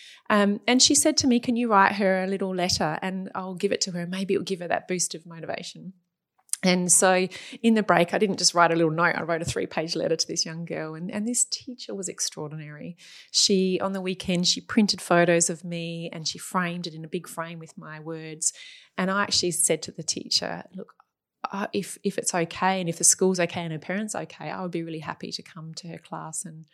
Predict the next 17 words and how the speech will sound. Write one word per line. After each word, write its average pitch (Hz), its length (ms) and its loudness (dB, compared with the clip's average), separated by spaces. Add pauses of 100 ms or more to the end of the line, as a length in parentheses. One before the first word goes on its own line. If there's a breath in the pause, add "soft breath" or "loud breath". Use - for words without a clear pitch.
(360 soft breath)
meet 180 260 0
her 156 320 -6
and 156 220 -12
bring 190 160 -2
my 175 100 0
medals 165 460 -4
and 160 80 -14
do 180 100 -10
a 170 60 -4
talk 170 320 -14
to - 80 -20
the - 80 -20
class." - 360 -8
And 196 120 -12
that's - 180 -14
exactly 190 400 -16
what 180 180 -18